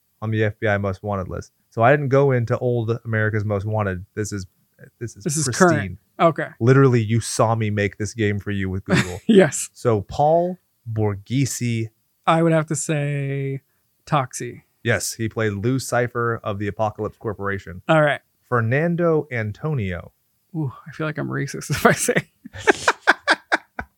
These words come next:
Speaker 2: No, I think he's in Toxie too.
Speaker 1: Th-, damn, Chad did his homework.
Speaker 2: <laughs>
Speaker 1: Robert William Fisher.
Speaker 2: F B I.
Speaker 1: Damn it. Mark Allen Ginsberg.
Speaker 2: Hmm.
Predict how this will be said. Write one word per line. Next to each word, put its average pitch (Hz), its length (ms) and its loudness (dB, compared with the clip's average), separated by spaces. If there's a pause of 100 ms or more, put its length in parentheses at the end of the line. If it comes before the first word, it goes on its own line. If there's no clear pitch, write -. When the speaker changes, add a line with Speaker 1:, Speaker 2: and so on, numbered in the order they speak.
(1120)
Speaker 2:
No, 196 160 6
I 214 100 10
think 226 160 2
he's 226 180 4
in 175 100 8
Toxie 160 360 4
too. 156 240 -2 (160)
Speaker 1:
Th-, 117 100 -14 (140)
damn, 151 400 2 (340)
Chad 202 240 0
did 156 120 2
his 120 160 -2
homework. 147 440 0 (580)
Speaker 2:
<laughs> - 520 -6
Speaker 1:
Robert 185 500 0 (100)
William 160 540 2 (160)
Fisher. 110 380 -6 (640)
Speaker 2:
F 143 180 0
B - 140 -2
I. - 160 -8 (400)
Speaker 1:
Damn 127 160 -6
it. - 220 -20 (360)
Mark 120 520 0
Allen 147 400 0
Ginsberg. 107 580 0 (640)
Speaker 2:
Hmm. 147 420 -4